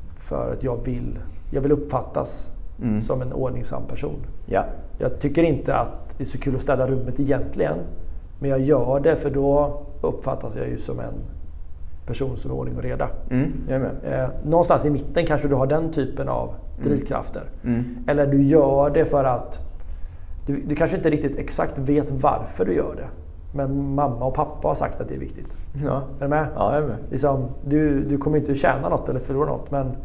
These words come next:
Speaker 2: Nej.
Speaker 1: det är liksom viktigt i familjen.
Speaker 2: Ja.
Speaker 1: Då är liksom, det är mammas och pappas röst lite grann.
Speaker 2: Ja.
Speaker 1: Så det finns olika typer av, liksom, drivkrafter till varför,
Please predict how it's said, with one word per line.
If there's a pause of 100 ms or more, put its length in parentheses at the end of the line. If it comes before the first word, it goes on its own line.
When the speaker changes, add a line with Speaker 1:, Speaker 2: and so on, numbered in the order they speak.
Speaker 2:
Nej. (240)
Speaker 1:
det
är
liksom
viktigt
i
familjen. (200)
Speaker 2:
Ja.
Speaker 1:
Då
är
liksom,
det
är
mammas
och
pappas
röst
lite
grann. (300)
Speaker 2:
Ja. (180)
Speaker 1:
Så
det
finns
olika
typer
av, (380)
liksom,
drivkrafter
till
varför,